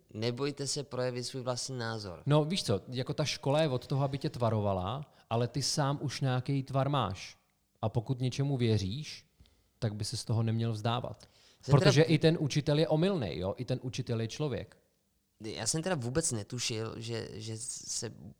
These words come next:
Speaker 1: budeme bavit vlastně o takovýchhle věcech. Naopak jsem se tomu, chtěl jsem se držet trošku víc po povrchu, anebo o takových mírumilovnějších, u mírumilovnějších témat jsem chtěl zůstat. Ale tady se maličko jsme narazili na něco, já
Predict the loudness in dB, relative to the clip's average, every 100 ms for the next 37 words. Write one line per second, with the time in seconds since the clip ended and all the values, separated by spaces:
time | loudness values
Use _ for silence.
0 | -18 -8 -4 -2 -2 -2 0 0 0 -6
1 | -6 -8 -8 -12 -12 -10 -8 -6 -6 -8
2 | -10 -6 0 2 2 0 -2 -2 -2 -2
3 | -2 -2 -6 -2 -2 -2 -6 -6 -4 -6
4 | -8 -8 -8 -8 -10 -6 -2 -2 -4 -6
5 | -6 -6 -4 -6 -6 -6 -8 -4 0 2
6 | 2 0 -2 -4 -6 -6 -8 -10 -4 0
7 | 0 0 -4 -4 -4 -6 -6 -4 -4 -4
8 | -6 -4 -4 -4 -2 -4 -4 -16 -14 -16
9 | -10 2 2 2 0 0 0 0 -2 -2
10 | -2 -2 0 2 2 2 0 0 -2 -4
11 | -4 -4